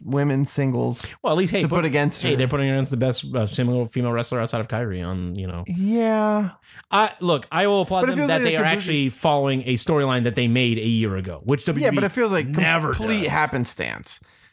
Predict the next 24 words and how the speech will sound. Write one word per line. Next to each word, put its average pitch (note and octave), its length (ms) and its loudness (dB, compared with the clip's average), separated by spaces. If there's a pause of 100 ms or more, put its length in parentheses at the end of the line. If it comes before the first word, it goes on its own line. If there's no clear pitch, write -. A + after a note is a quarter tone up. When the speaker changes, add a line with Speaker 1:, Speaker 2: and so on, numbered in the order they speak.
(160)
Speaker 1:
And G#3 160 2
it's A3 160 0
only B3 220 2
because, F#3+ 360 2
like, D#3 260 2
and D#3+ 120 0
the, D#3+ 80 2
so F3+ 240 2
the D3 180 -2
Kabukis F#3+ 480 2
are D3 200 0
out F3 320 0 (100)
for D3 220 0
a C3+ 40 2
month C3+ 480 0 (220)
from C3 240 0
tag C3+ 300 0
competition, A#2+ 640 -2 (100)
basically, A#2+ 640 -4 (280)
Speaker 2:
Mm-hmm. B2 140 0
Speaker 1:
like, C3+ 180 0
for D3+ 160 0
the B2+ 100 0
titles, A2 540 -2